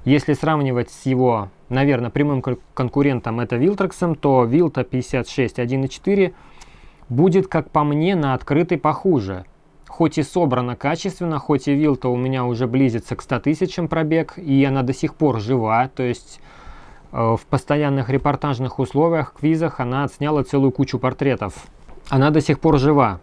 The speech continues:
то есть, по крайней мере, по надёжности можно сказать, что точно Viltrox хорош. Но по диафрагме всё-таки мне нравится этот объектив больше. То есть один и четыре здесь полностью рабочий. Если, как я говорил, на Viltrox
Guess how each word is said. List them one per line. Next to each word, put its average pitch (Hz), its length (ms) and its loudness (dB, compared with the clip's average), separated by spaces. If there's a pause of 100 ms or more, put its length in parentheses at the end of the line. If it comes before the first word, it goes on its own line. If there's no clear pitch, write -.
(140)
то 120 60 -2
есть, - 340 -4 (100)
по - 100 -2
крайней 165 360 0
мере, 147 320 2
по 147 240 2
надёжности 135 760 0
можно 135 360 -2
сказать, 139 340 -2
что - 160 -2
точно 123 420 -2
Viltrox 110 400 -2
хорош. 113 440 -4 (720)
Но 151 320 4
по 131 640 2 (840)
диафрагме 143 760 -2
всё-таки 147 480 -2
мне 135 220 0
нравится 139 420 -2
этот 123 340 -2
объектив 123 460 0
больше. 120 380 0
То 117 100 -4
есть 120 160 -4
один 143 220 2
и 143 40 2
четыре 180 300 2
здесь 139 240 2
полностью 120 480 -2
рабочий. 113 400 -4
Если, 127 220 0
как 127 200 -4
я 131 100 0
говорил, 127 260 0
на 123 140 -2
Viltrox 127 360 0